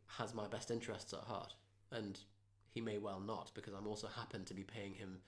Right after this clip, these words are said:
a lot of money for, for this, so it's, it's in his interest to act concerned." And, and there are big scams around this. If you've, uh, the American equivalent of Quick Fit, I forgot the name, were caught on camera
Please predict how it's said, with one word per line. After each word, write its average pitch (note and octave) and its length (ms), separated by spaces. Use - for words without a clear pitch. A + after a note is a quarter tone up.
a B2 60
lot G#2+ 180
of G2+ 80
money G#2 260
for, F#2+ 320
for G#2 100
this, G2+ 180
so F#2+ 140
it's, F#2 160
it's - 140
in E3+ 80
his B2+ 340
interest - 640
to G2+ 220
act - 280
concerned." G2+ 560
And, G2 140
and C3 140
there D3 120
are D3+ 40
big E3 160
scams D3+ 420
around F#2+ 200
this. - 300
If - 80
you've, A#2+ 260
uh, A2+ 180
the C3 140
American C#3 420
equivalent C3 400
of - 100
Quick - 220
Fit, - 320
I - 40
forgot C3 240
the G#2 60
name, G#2 260
were B2 120
caught - 500
on A2 140
camera C3 360